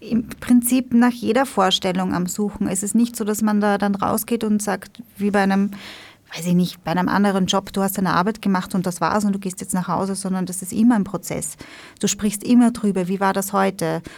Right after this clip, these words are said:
Und es ist auch, auch von Location zu Location unterschiedlich. Also es, es hat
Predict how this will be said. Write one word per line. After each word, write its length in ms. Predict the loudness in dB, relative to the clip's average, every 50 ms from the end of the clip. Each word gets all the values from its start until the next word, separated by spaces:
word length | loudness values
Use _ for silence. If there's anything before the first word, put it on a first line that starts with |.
| -4 -2
Und 160 | -2 -2 0
es 320 | -2 -4 -2 -2 0 0
ist 120 | 0 0 0
auch, 80 | 2
auch 180 | 2 0 0 0
von 340 | 0 0 2 2 2 2 0
Location 460 | -2 -4 -2 -2 -2 0 0 0 0
zu 80 | 0 -2
Location 460 | -4 -4 -4 -2 -2 -2 -2 -2 -2
unterschiedlich. 540 | -4 -4 -4 -6 -8 -8 -6 -8 -8 -6 -8
Also 160 | -6 -4 -4
es, 200 | -4 -4 -6 -8
es 400 | -8 -10 -10 -10 -12 -12 -14 -16 -16 -16 -16 -16 -18 -20 -8 -6
hat 160 | -4 -4